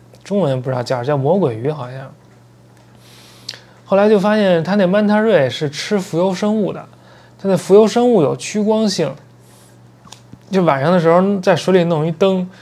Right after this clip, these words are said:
那浮游生物就都聚集过来了，然后manta ray就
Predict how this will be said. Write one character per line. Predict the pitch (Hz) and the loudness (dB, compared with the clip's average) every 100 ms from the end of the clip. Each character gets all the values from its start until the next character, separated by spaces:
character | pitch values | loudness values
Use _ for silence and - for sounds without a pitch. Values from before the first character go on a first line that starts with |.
| - - - | -20 -14 -4
那 | 147 | -4
浮 | 131 | 0
游 | 170 | 0
生 | 165 180 | 2 0
物 | 156 | 0
就 | 135 | 2
都 | 143 | 2
聚 | 156 185 131 | 2 0 -2
集 | 131 | 0
过 | 147 127 | 0 0
来 | 139 | -2
了， | 143 | -6
然 | 135 | -2
后 | 143 | 0
manta | 165 156 160 | 0 0 2
ray | 156 135 | 2 2
就 | 143 127 | -2 -2